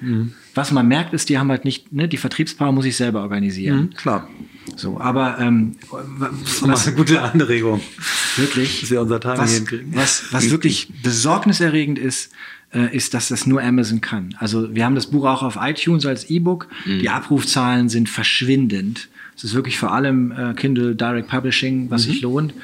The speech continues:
Speaker 2: Und iTunes ist auch so extrem mörderkompliziert, wenn ich das Buch
Speaker 3: Mhm.
Speaker 2: aktualisieren will, was wir jetzt so alle drei Monate machen. Ist ja geil, ist ein lebendes Buch, ne? Wir können's immer aktualisieren. Ähm,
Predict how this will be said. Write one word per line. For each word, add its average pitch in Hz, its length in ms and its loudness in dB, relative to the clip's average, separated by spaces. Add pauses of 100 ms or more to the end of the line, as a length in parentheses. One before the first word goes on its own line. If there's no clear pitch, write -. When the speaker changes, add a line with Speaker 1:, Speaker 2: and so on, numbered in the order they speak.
(360)
Speaker 2:
Und 127 180 2
iTunes 113 420 -2
ist 120 140 -8
auch 117 120 -6
so - 220 -6
extrem 135 920 0 (180)
mörderkompliziert, 131 920 2
wenn 131 60 0
ich 113 80 -2
das - 60 -12
Buch 147 100 -2
Speaker 3:
Mhm. 113 140 -2
Speaker 2:
aktualisieren 127 400 2
will, 123 100 2
was 120 160 -2
wir 120 80 0
jetzt 120 140 -2
so - 80 -2
alle 123 120 0
drei 120 160 0
Monate 127 300 2
machen. 147 160 2
Ist 131 120 -2
ja 117 60 0
geil, 135 280 -2
ist 117 100 -4
ein 117 80 0
lebendes 143 380 2
Buch, 147 300 2
ne? 127 80 -2
Wir 120 60 -6
können's 123 200 -2
immer 139 160 2
aktualisieren. 139 680 0 (600)
Ähm, 135 480 0